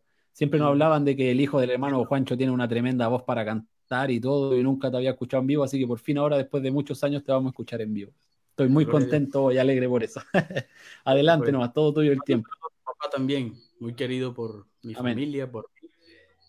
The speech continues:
Speaker 2: y, y esperamos vernos pronto. Bueno, Checho,
Speaker 1: Muchas gracias.
Speaker 2: Sergio,
Speaker 1: Amén.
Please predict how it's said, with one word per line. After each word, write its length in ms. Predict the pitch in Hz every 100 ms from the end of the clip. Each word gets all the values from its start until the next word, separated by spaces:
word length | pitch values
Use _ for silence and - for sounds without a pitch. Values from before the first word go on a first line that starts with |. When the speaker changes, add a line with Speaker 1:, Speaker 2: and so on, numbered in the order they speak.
| _
Speaker 2:
y, 360 | 110 107 104 113
y 40 | 110
esperamos 460 | 120 120 120 131
vernos 240 | 127 127 120
pronto. 280 | 127 107 - _ _ _ _ _ _
Bueno, 380 | 131 208 208 190
Checho, 280 | 202 208 170
Speaker 1:
Muchas 160 | 127 120
gracias. 280 | 117 175 190
Speaker 2:
Sergio, 240 | 165 127
Speaker 1:
Amén. 180 | 98